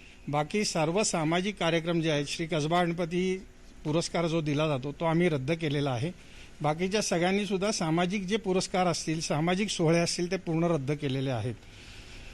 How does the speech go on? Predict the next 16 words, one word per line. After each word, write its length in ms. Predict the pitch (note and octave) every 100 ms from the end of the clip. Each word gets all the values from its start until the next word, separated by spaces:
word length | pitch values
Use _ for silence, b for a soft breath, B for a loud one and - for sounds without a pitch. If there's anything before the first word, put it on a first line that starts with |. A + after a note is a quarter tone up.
| B -
शासन 460 | F3 D#3+ - A3 A3
प्रशासन 720 | - E3 - G#3 - F#3 F3+ G3+ B B -
यांच्या 340 | D3 E3 G#3
सर्व 500 | G3+ - E3 F3 G#3 A3
अटी 340 | - D#3+ G3 G3+
शर्ती 400 | F#3+ D3+ - F#3
नियमाला 600 | D#3 F3 F3+ F3+ F3+ F#3
धरूनच 720 | E3 C#3+ D#3 F3+ F3 G3+ F#3
गणेशोत्सव 580 | E3 F3 E3+ E3+ - F3
साजरा 400 | - C#3 D#3 E3+
करण्यात 320 | E3+ D#3 D3
येईल. 200 | C3 C3+ F3 B B B C3+
गणेशोत्सव 580 | D3 F#3+ G3+ A3 - A3+
साजरा 420 | - E3+ E3 F#3+
करताना 420 | F#3 F3 F3+ F#3+
नागरिकांना 800 | G3 D#3 D3 E3+ G3 F#3+ F3 D3